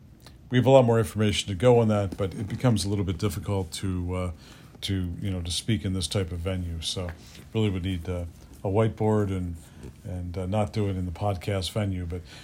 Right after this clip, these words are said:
so we're gonna finish up, uh, the colonial home building, which is, uh, talking about stairs. So very interesting.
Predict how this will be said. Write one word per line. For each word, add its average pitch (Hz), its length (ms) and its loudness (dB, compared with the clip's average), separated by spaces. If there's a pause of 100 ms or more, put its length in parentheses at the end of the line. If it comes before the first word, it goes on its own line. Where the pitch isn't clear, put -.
so - 160 2
we're 180 80 4
gonna 165 120 8
finish 127 400 4
up, 110 280 2 (200)
uh, 107 260 -4 (200)
the 123 80 -2
colonial 123 400 4
home 120 220 4
building, 95 340 -2 (400)
which 98 320 -6
is, 92 320 -2
uh, 92 280 -4 (720)
talking 156 320 2
about 104 300 2
stairs. 90 760 -2 (120)
So 95 300 -8
very 98 240 -2
interesting. 90 400 -8